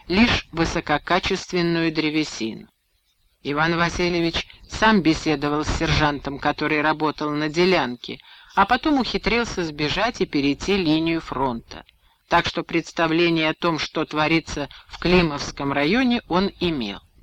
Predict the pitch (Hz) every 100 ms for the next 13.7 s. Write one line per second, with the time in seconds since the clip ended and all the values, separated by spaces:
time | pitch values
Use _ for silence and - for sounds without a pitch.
0 | _ - _ _ _ _ _ _ - 143
1 | 139 151 160 156 143 147 147 156 165 170
2 | 147 135 139 135 135 143 - 147 160 156
3 | 180 156 - 151 160 - 147 - 139 156
4 | 156 156 156 180 - 135 - 147 151 -
5 | 170 160 - - - 170 175 143 143 -
6 | 240 240 - 110 - - - 170 185 180
7 | 202 240 269 247 - 233 - 220 185 160
8 | 180 180 - 135 127 165 - 147 131 131
9 | 135 123 123 113 - - _ _ _ -
10 | - - - _ 175 220 233 254 269 285
11 | 262 247 269 247 240 240 214 262 262 180
12 | 180 - 208 226 220 - 208 - 196 190
13 | - 226 220 214 - 208